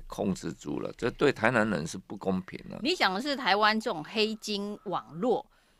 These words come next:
Speaker 2: 的这一种黑暗面，那这个当然不是只有在台南啊，所以现在变成民进党说，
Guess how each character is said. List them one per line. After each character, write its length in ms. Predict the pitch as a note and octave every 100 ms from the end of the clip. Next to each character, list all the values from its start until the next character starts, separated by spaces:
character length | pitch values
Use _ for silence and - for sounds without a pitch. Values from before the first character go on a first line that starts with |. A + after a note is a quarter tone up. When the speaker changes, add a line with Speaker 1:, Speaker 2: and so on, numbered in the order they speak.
| _
Speaker 2:
的 120 | E3
这 200 | D3+ G#3+
一 180 | D3+ F#3
种 260 | - C#3 -
黑 160 | - G#3+
暗 180 | G3+ F3+
面， 220 | F3 -
那 100 | A3
这 100 | C#4+
个 80 | C#4+
当 160 | G3+ C4+
然 140 | G#3
不 80 | A3+
是 120 | A3
只 180 | E3 E3+
有 80 | D3+
在 160 | E3
台 320 | B2+ - F#2 D3+
南 120 | - -
啊， 80 | -
所 120 | -
以 60 | G#3+
现 160 | C4
在 140 | A#3+ A3
变 180 | A#3 G3
成 160 | F#3+
民 140 | E3+ F#3
进 140 | G#3
党 180 | E3+ D3+
说， 280 | F3+ F3